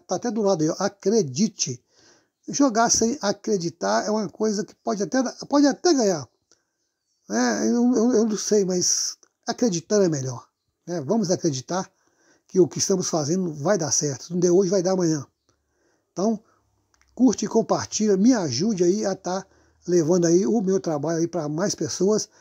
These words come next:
né? Pessoas que tão aí, muitas vezes joga aí perdido, nem joga porque fica inde-, fica indeciso. E a gente tá aqui, lógico que tem gente que nunca jogou, quando joga ganha. Lógico, é isso aí, isso é jogo, né, gente? Mas tendo aí, mas tendo aí um, um desdobramento aí, é,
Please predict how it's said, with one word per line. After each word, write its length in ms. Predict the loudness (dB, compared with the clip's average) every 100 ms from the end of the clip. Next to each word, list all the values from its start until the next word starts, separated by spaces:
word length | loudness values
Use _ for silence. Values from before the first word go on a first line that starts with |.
| _ _ -10
né? 140 | -6
Pessoas 320 | -4 0 0
que 80 | 0
tão 160 | 0 0
aí, 100 | 0
muitas 220 | 0 0
vezes 160 | 2
joga 300 | 2 2 2
aí 180 | 2 0
perdido, 580 | -2 -4 -4 -4 -4 -2
nem 140 | -2
joga 240 | 0 -2 -4
porque 160 | -6
fica 200 | -6 -4
inde-, 140 | 0 0
fica 360 | -2 -4 -2
indeciso. 640 | 0 2 2 2 0 -2 -4 _ -20 -20 _ -4
E 100 | 0
a 60 |
gente 260 | 2 2 2
tá 100 | 0
aqui, 300 | 0 -2 0
lógico 300 | 2 2 0
que 100 | -2
tem 120 | 2
gente 120 | 2
que 160 | 4 2
nunca 240 | 4 4
jogou, 320 | 4 2 0 -2
quando 200 | -2 0
joga 200 | 0 0
ganha. 360 | 2 2 2
Lógico, 400 | 0 2 2 2
é 80 | 0
isso 120 | 0
aí, 160 | -2 -4 -8 _ _
isso 120 | -4 0
é 60 |
jogo, 320 | 2 2 2
né, 140 | 2 0
gente? 200 | -2 -6 _ _ -8
Mas 180 | -4 -2
tendo 220 | 0 0
aí, 200 | 2 0
mas 220 | 0 -2
tendo 160 | 0 0
aí 120 | 2
um, 360 | 2 2 0 0
um 40 |
desdobramento 840 | 2 2 2 0 -2 -2 -4 -4 -4
aí, 200 | -4 -4
é, 160 | -8